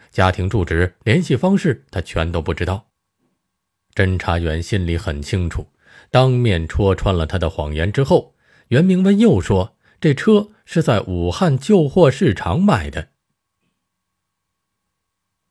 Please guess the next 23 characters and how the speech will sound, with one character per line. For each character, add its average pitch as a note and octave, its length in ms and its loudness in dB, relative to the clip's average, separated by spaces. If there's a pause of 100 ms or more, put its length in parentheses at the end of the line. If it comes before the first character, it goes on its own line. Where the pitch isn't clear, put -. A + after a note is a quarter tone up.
见 F2 360 0
一 F#2+ 160 0
时 F#2+ 240 -4
没 F2+ 220 0
有 F2+ 160 2
办 E2+ 300 -2
法 E2 180 -2
打 D#2 240 -2
开 F2+ 160 -4
袁 E2+ 180 -2
明 F#2 220 -4
文 F2 160 -2
的 F2 80 -4
缺 A#2 220 -4
口， - 320 -10 (320)
警 D#2 240 -6
方 F#2 200 -2
换 G#2 220 0
了 D2+ 80 -2
一 D2+ 80 -6
个 E2 100 -4
问 D2+ 160 -4
题， D2 280 -10